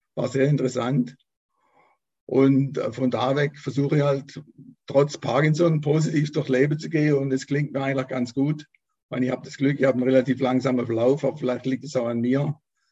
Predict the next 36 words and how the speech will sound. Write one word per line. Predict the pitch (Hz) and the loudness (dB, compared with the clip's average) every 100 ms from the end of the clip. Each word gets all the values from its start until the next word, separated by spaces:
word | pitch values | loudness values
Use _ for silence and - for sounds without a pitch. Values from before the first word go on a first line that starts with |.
| _ _ _ _ | _ _ _ _
weil | - 123 | -2 0
ich | 120 131 | 0 2
eben, | 127 127 120 127 | 4 4 2 0
ähm, | 123 120 120 113 104 110 113 _ _ _ _ _ _ _ _ _ _ | -2 -2 -2 -4 -10 -14 -18 _ _ _ _ _ _ _ _ _ _
ein | 170 | -2
positiver | 151 147 143 139 131 | 2 2 2 2 2
Mensch | 135 151 - | 0 0 0
bin | 160 165 170 160 151 _ _ _ _ _ | -2 0 0 -4 -10 _ _ _ _ _
und | 131 135 123 _ | -4 -4 -4 _
viel | 151 151 | -2 -2
Bewegung | 139 127 135 147 165 | 0 2 2 2 -2
immer | 151 151 143 | 0 0 -2
mir | 139 135 143 | -4 -4 -4
angetan | 131 143 143 147 139 135 | -4 -4 -4 -4 -4 -4
habe | 139 135 139 | -4 0 0
und | 127 123 123 | 2 0 0
auch | 123 123 | 0 -4
viel | - 139 | -2 -2
in | 143 | 0
der | 143 | -2
Natur | 127 113 139 | -4 -4 0
unterwegs | 151 151 143 143 - | 0 2 0 -2 -2
bin. | 147 143 147 - _ _ _ _ - | -2 -2 -4 -8 _ _ _ _ -8
Und | 123 | -2
meine | 123 120 | 0 0
Physiotherapeutin | 139 - 143 139 135 139 131 131 | -2 -2 -2 0 0 0 2 0
hat | 127 | 0
mal | 131 123 | -2 -2
zu | 131 | 0
mir | 127 | 0
gesagt: | 127 127 127 117 _ - | -2 -4 -6 -8 _ -2
„Du | 127 | 2
hast | 127 - | 2 2
Glück | 139 151 | 0 2
mit | 147 143 | 0 0
dir.“ | 135 117 | 0 0